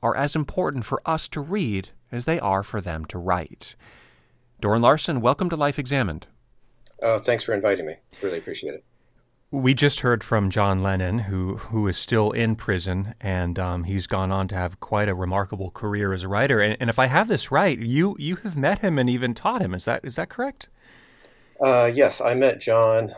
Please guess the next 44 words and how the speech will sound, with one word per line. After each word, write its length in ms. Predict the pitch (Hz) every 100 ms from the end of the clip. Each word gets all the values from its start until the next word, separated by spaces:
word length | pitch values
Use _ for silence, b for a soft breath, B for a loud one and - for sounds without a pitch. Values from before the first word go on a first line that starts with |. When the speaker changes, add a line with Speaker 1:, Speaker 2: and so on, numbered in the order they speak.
| 120
Speaker 2:
um, 400 | 104 98 95 98 - -
between 500 | 104 143 135 127 127
two 160 | 147
thousand 300 | 143 131 123
and 80 | 110
six. 260 | - 120 113
I 60 |
think 160 | 107 -
he 100 | 101
joined 460 | 104 107 110 107
the 140 | 104 95
creative 280 | 98 98 104
writing 300 | 101 107 104
class 320 | 104 104 -
that 80 | 92
I 120 | 92
ran 300 | 90 95 95
at 140 | 87
Attica, 420 | 95 101 107 120 - _ -
Speaker 1:
Mm. 280 | 117 104 95
Speaker 2:
um, 580 | 110 95 92 87 85 90 -
in 240 | 98 85
about 400 | - - 82 -
two 160 | - 101
thousand 420 | 95 87 85 87
and 200 | 82 78
nine. 380 | 85 95 160 196 _ - - _ -
Um, 240 | 95 92 95
and 160 | 107 107
that 160 | 123
class 420 | - 117 107 98 113
run 240 | 104 101
fr-, 140 | -
w-, 260 | 95 104 98
ran 200 | 101 107
from 120 | 98
two 140 | 85 92
thousand 300 | 90 87 87
and 80 | 85
six 300 | 104 - -
to 200 | 82 82
twenty 280 | - 90 87
sixteen. 560 | 92 - 117 139 - _ _ b b b _ -
Um, 480 | 101 95 95 92